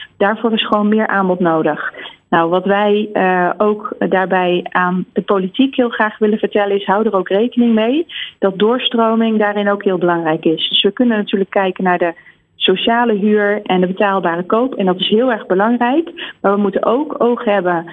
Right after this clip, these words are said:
voor, eh, beleggers die zich in die markt bewegen. Want die zorgen weer voor die huurwoningen waar ik het net over had.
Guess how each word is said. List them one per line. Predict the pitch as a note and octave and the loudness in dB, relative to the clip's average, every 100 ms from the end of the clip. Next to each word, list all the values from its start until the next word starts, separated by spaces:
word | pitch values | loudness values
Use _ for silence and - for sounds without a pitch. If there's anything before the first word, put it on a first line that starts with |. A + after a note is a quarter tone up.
| - _ | -20 _
voor, | - G#3+ F#3 - | -4 -2 0 -2
eh, | F#3 | -4
beleggers | D#3+ F3+ A3 - C4+ - | 0 0 0 0 -4 0
die | A#3+ | 0
zich | A#3 B3 - | 0 -2 0
in | - A#3 | 2 2
die | A#3 | 2
markt | A#3 A#3 A#3 | 2 -2 -2
bewegen. | A3 G#3+ A3+ A#3+ C#4+ | -2 2 0 0 0
Want | B3 G#3+ | 0 0
die | F#3 | 0
zorgen | G#3 F#3+ F#3+ | 0 0 -2
weer | F3+ F3+ | 0 0
voor | F3+ | 0
die | E3 E3+ | 0 2
huurwoningen | G3 A#3 B3+ B3+ B3+ A#3+ | 2 2 2 2 2 2
waar | A#3+ | -2
ik | A#3+ | -4
het | A3 | 0
net | A3+ A3+ | 0 2
over | A3 G#3+ | 0 0
had. | G3+ G#3+ C#4 | 0 -2 -2